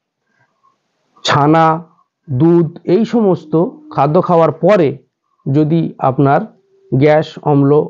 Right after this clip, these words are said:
হয়ে থাকে, ফোসকা, ঢেকুর ভাঙতে থাকে,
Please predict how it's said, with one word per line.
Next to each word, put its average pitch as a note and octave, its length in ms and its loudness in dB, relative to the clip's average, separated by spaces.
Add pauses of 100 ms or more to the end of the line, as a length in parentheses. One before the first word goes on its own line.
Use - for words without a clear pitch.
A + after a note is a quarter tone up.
হয়ে F#3 300 0
থাকে, D3 340 -2 (540)
ফোসকা, E3+ 400 -2 (320)
ঢেকুর E3+ 360 2
ভাঙতে C#3+ 340 0
থাকে, C#3 320 -2